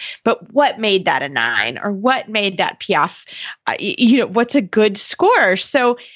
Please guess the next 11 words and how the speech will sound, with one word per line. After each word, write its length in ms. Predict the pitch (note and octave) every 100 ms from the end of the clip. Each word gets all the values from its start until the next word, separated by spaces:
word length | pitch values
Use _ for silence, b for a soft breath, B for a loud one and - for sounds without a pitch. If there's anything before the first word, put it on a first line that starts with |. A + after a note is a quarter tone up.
| B
we 160 | C4 D4+
kinda 260 | D4+ F4 E4
wanted 260 | C#4+ C4+
to 80 | A3
do 180 | A3+ A#3
Piaffe 400 | - C#4 B3 C#4+
Passage 520 | D4+ - A#3+ A3 A3
judging 640 | - G#3+ G3+ G3+ F#3+ F#3+ D3
one 300 | G#3 A3+ B3
oh 140 | B3+
one. 500 | G3 F3 D#3+ E3+ G#3